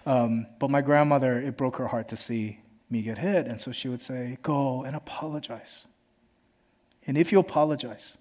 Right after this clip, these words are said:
if you say that you were wrong and you turn to your mom, maybe she won't hit you." Jeremiah the prophet is both my mom and my grandma.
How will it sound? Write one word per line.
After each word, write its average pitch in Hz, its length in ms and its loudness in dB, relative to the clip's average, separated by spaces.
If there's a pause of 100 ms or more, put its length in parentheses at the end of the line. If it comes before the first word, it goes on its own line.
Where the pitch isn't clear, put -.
(440)
if - 120 -10
you 180 60 0
say 190 240 8
that 190 120 8
you 180 120 8
were 165 120 6
wrong 127 380 0 (460)
and 139 100 -2
you 139 60 0
turn 170 280 0
to 160 120 -2
your 147 100 4
mom, 113 320 0 (420)
maybe 131 280 -2
she 127 140 -6
won't 113 240 -6
hit 127 160 -8
you." 117 160 -10 (2500)
Jeremiah 180 520 6
the 190 80 2
prophet 165 460 4 (640)
is 120 120 -8
both - 560 -2 (460)
my 113 120 -4
mom 160 500 2 (400)
and 143 160 -2
my 143 120 0
grandma. 113 360 -4